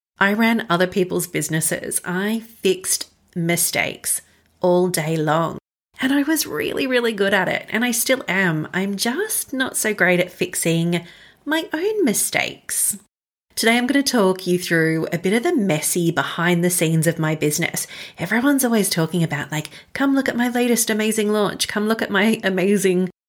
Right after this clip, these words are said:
way I run my business." No, we're gonna do it the Profit Lovers way, which is pretty unsexy, a little down and dirty. You're gonna come behind the scenes of my business, including the five mistakes.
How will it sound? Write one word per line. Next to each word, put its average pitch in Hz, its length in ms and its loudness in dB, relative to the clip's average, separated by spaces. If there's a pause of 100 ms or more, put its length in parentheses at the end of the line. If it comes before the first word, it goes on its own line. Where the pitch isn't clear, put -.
(260)
way 185 360 2
I 185 120 4
run 185 240 0
my 185 160 0
business." 180 580 0
No, 247 960 2 (280)
we're 208 240 -2
gonna 247 200 0
do 180 160 2
it 170 100 0
the - 40 -6
Profit 170 380 -4
Lovers 160 320 0
way, 151 160 -2
which - 240 -4
is 165 160 -2
pretty 240 220 -2
unsexy, 170 680 0 (340)
a - 80 0
little 220 180 4
down 165 260 4
and 156 120 0
dirty. 147 480 -2 (300)
You're 180 180 2
gonna 180 160 2
come 160 220 -2
behind 147 300 -4
the 156 60 -4
scenes - 600 -6
of 233 240 0
my 247 160 -2
business, 160 720 0 (380)
including 262 920 2 (500)
the - 80 -6
five 302 420 0
mistakes. 240 800 0